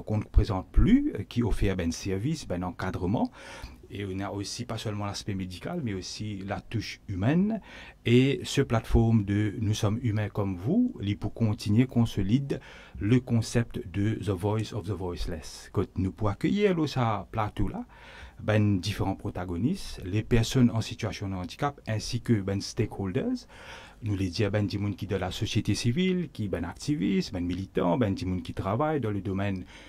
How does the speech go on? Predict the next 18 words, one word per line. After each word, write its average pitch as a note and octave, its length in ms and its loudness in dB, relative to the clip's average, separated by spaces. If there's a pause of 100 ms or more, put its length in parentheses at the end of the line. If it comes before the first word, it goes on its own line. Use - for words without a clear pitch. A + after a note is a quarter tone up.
(300)
du F2 120 -10
social, F#3 640 4 (800)
des F2+ 220 4
écoles, D#3+ 340 6
des G#2+ 200 4
institutions G#2+ 800 0
et B2 80 8
plein B2+ 220 4
d'autres A#2 220 4
personnes C3+ 600 -2
qui A2+ 140 -6
pouvaient G#2 340 -2
continuer G#2+ 800 -2
de A2+ 100 -4
nous G#2 80 -2
coup F#2+ 160 -10
de F#2 80 -10
main G#2+ 180 0